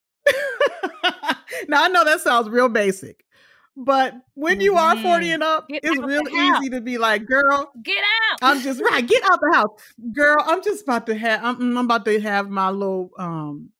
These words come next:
Speaker 1: I'm about to get my pizza and, and watch this series on Netflix," <laughs> you know? And it's so easy to just chill at home, you know?
Speaker 2: <laughs>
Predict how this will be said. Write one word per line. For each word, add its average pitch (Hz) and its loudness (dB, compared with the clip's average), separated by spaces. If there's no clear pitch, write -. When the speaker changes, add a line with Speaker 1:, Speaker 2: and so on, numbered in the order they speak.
Speaker 1:
I'm 196 -6
about 190 -4
to 180 -10
get 175 -8
my 175 -12
pizza 254 -4
and, 160 -8
and 170 -8
watch 190 -6
this 208 -6
series 220 -4
on 180 -4
Netflix," 170 -8
<laughs> - -12
you 508 4
know? 330 0
And 359 2
it's 403 -4
so 359 0
easy 359 0
to 277 0
just 285 -2
chill 294 0
at 277 0
home, 269 -2
you 277 0
know? 220 0
Speaker 2:
<laughs> 349 -4